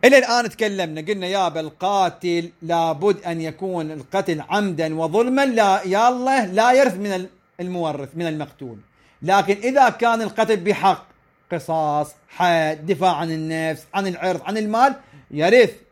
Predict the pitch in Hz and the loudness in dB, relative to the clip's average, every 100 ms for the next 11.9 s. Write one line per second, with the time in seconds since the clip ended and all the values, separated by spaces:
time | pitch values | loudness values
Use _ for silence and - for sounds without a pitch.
0 | _ 151 160 214 220 - _ _ _ - | _ -12 -2 -2 -2 -6 _ _ _ -20
1 | 160 - 294 320 269 - - 269 285 262 | -12 -6 0 2 2 0 -2 -2 -2 -2
2 | 233 196 269 294 254 240 302 220 208 160 | -4 -4 -4 -4 -4 0 0 2 0 -4
3 | - _ - 208 277 247 240 - _ 139 | -12 _ -4 -2 -2 -8 -10 -16 _ -8
4 | 175 220 262 269 185 233 185 165 143 _ | -2 2 2 0 0 2 2 0 -6 _
5 | _ _ _ - 220 233 208 214 196 170 | _ _ _ 0 2 2 0 -2 -2 0
6 | 180 175 _ _ _ 240 208 170 190 170 | 0 -2 _ _ _ -2 0 2 2 0
7 | 143 151 190 220 185 160 156 135 131 226 | -2 0 2 2 0 -2 -4 -4 -2 0
8 | 226 160 143 165 226 233 220 208 214 220 | 0 -4 -10 -10 -10 -6 -6 -6 -6 -4
9 | 202 190 180 240 233 175 156 139 175 175 | -4 -6 -8 -8 -8 -6 -6 -4 -4 -4
10 | 147 180 160 139 147 135 120 110 _ _ | -4 0 0 -2 -8 -10 -10 -14 _ _
11 | _ _ 147 143 170 214 214 202 | _ _ -20 -6 -2 0 -2 -4